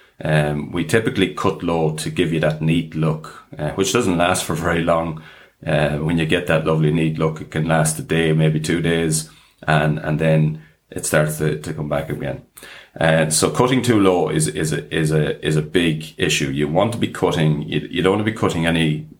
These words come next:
sort of lower than about an inch and a half. Um, and make sh-, making sure that the, the lawnmower that you're using is extremely sharp.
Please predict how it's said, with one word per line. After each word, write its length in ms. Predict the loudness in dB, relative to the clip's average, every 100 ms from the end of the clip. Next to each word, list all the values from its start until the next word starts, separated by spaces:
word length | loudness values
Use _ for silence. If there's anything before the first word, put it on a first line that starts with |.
| _
sort 300 | -2 -2 0
of 100 | -2
lower 380 | -2 0 0 0
than 300 | 0 -2 -4
about 260 | -2 0 2
an 100 | 2
inch 200 | 0 -2
and 100 | -2
a 40 |
half. 420 | -2 -2 -4 -14 _ -20 -20 _ -6
Um, 680 | -2 0 0 -2 -6 -10 -16 _ _ _
and 320 | 0 2 2 2
make 180 | 0
sh-, 180 | -2 -6
making 340 | 0 0 0 -2
sure 260 | 0 2
that 340 | 2 0 -2 -8
the, 400 | -2 -2 -4 -10 _
the 240 | -2 -2 2
lawnmower 460 | 2 2 2 0
that 160 | 0 -2
you're 80 | 0
using 320 | 2 2 0
is 160 | -4
extremely 480 | -6 -2 0 2 2
sharp. 460 | 2 2 2 0